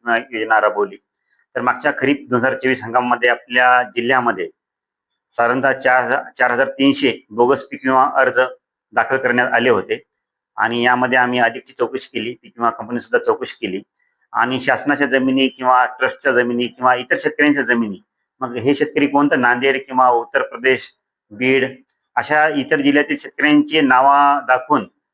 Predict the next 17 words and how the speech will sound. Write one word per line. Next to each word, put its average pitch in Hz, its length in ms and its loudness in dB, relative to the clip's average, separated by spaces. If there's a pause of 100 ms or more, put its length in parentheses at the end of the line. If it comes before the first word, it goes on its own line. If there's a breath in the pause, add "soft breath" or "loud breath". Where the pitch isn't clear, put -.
(240)
त्यांच्या 151 680 0
जमिनीवर 135 420 4
आणि 117 220 0
इतर 131 200 -4
शासकीय 139 360 -2
जमिनीवर, 131 480 2 (580)
अ, 123 160 2
बोगस 135 340 2
पद्धतीनं 139 400 2
पीक 135 260 -8
विमा 135 140 2
भरण्यात 123 360 -2
आला 110 220 2 (220)
आणि 117 180 -4
यामध्ये 120 300 0
सा-, 117 360 0
साधारणतः 123 680 0